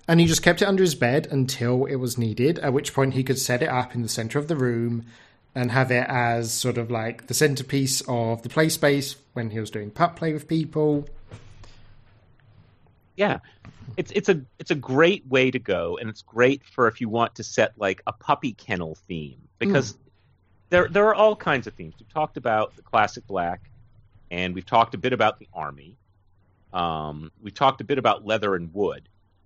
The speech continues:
Speaker 2: but, um, you know, I'm, I'm going to jump forward in our, our sort of show
Speaker 1: Yeah.
Speaker 2: notes here a little bit. Kennel, I have seen people do some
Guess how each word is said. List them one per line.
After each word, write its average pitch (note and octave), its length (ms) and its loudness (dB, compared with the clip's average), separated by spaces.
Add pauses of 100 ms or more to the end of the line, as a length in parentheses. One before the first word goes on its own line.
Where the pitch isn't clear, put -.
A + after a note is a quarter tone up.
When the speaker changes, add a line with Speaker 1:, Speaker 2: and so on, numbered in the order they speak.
(280)
Speaker 2:
but, G#2 420 4
um, F#2 560 -2 (420)
you G#2+ 80 -12
know, G2 60 -8
I'm, A#2+ 180 -4
I'm A#2+ 140 -2
going C3 200 0
to A2 40 0
jump G#2+ 300 -2
forward A2 260 -2
in F#2+ 100 -2
our, F2 280 -2
our D2+ 320 -4 (160)
sort F2 240 0
of D2+ 120 -2 (160)
show C3 140 2
Speaker 1:
Yeah. A2+ 80 4
Speaker 2:
notes G#2 200 0
here G#2+ 120 2
a G2 60 4
little F#2+ 160 2
bit. F#2+ 180 4 (460)
Kennel, C#3 500 0 (500)
I D#3+ 220 2
have A#3+ 140 -6
seen D#3+ 240 -10
people C3+ 320 -14
do A#2 100 -8
some A2 300 -10